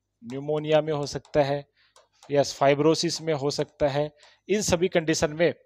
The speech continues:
पानी इकट्ठा हो जाएगा, एक्यूट रेस्पिरेटरी डिस्ट्रेस सिंड्रोम में हो सकता है, पानी इकट्ठा हो जाएगा एल्वियोलाई के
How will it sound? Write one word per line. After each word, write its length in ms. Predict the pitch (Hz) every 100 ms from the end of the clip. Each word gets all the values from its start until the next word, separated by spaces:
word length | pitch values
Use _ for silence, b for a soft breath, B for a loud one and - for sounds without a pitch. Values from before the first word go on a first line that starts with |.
| _
पानी 220 | 147 160
इकट्ठा 320 | 185 175 - 165
हो 100 | 147
जाएगा, 280 | 147 156 160
एक्यूट 340 | 151 - 185 165
रेस्पिरेटरी 500 | 156 - 160 156 160
डिस्ट्रेस 420 | 139 - 170 170
सिंड्रोम 400 | - 139 151 165
में 120 | 175
हो 140 | 170 160
सकता 320 | 151 - 156
है, 200 | 151 156 b b b _
पानी 260 | 160 165 190
इकट्ठा 360 | 185 175 - 160
हो 200 | 151 151
जाएगा 340 | 147 139 160 143
एल्वियोलाई 500 | 139 135 139 131 131
के 220 | - 196